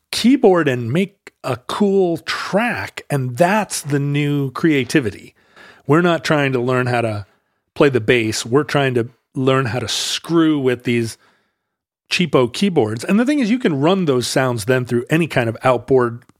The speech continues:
sound processor. You can put r-, reverb and, and delay on them, but you can also run them through flangers. You can do any kind of thing that you can do with any sound,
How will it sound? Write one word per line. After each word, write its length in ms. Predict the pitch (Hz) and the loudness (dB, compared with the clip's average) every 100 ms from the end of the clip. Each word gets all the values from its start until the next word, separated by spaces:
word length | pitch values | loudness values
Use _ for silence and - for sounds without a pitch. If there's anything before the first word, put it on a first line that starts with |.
| _ - | _ -2
sound 320 | 143 139 131 | 0 0 0
processor. 720 | 120 101 - 107 - 117 120 - - - | -2 -2 -6 -6 -4 -4 -6 -12 -20 -6
You 140 | 139 | -2
can 100 | 123 | -2
put 180 | 113 131 | 0 0
r-, 440 | 113 - - 147 - _ | 0 -10 -14 -14 -14 _
reverb 480 | 139 135 123 120 120 | -2 0 2 0 0
and, 300 | 113 110 123 - | -2 -4 -8 -6
and 280 | 127 113 110 | -4 -4 -2
delay 320 | 127 131 147 | 0 2 0
on 160 | 135 127 | 0 -2
them, 140 | 123 | -2
but 120 | 123 | -4
you 100 | 139 | -4
can 100 | 139 | -2
also 260 | 147 208 92 | -2 -2 -6
run 220 | 95 110 | -6 -8
them 140 | 98 | -10
through 160 | 92 95 | -14 -16
flangers. 720 | - 135 156 160 160 151 - - - - | -6 -2 0 0 -2 -2 -4 -14 -20 -8
You 120 | 156 | -6
can 100 | 147 | -4
do 220 | 143 214 | 0 2
any 180 | 143 233 | 2 0
kind 340 | - 139 143 104 | -2 -2 -2 -2
of 80 | |
thing 500 | - 165 151 101 127 - - - _ | -2 -2 -2 -6 -14 -16 -20 -20 _
that 100 | 143 | -2
you 100 | 139 | 0
can 140 | 139 135 | 0 0
do 100 | 135 | 2
with 140 | 135 | 2
any 160 | 233 147 | 0 -2
sound, 540 | - 98 90 113 117 | -4 -8 -10 -12 -16